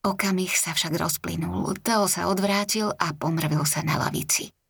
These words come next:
Pochytilo ma zúfalstvo, že nie som schopná vytiahnuť ho z ulity, a tak som aj ja podráždene zmlkla.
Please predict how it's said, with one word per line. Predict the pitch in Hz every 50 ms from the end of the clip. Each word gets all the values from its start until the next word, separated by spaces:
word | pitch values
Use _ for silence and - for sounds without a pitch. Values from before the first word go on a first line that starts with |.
| _ _ _ _ _ _ _ _ _ _ _ _ _ _ _ _
Pochytilo | 240 240 - - 254 240 - 240 233 226
ma | 214 208 196
zúfalstvo, | - - 151 165 160 - 214 208 185 - - - - 180 170
že | 175 185 180
nie | 185 190 196
som | 190 - 180
schopná | 170 - - 185 196 - 202 185 180 175
vytiahnuť | 170 175 175 - 190 190 185 165 160 165 151 165
ho | 160 165
z | 151 160
ulity, | 160 175 180 160 151 - - 175 - - _ _ -
a | 233
tak | 240 - 247 240 -
som | - 233 233 - -
aj | 208 202
ja | 196 190 185 180
podráždene | 180 - 160 156 143 156 160 156 - - 156 151 - 151
zmlkla. | 147 - 151 151 - - - - - - - -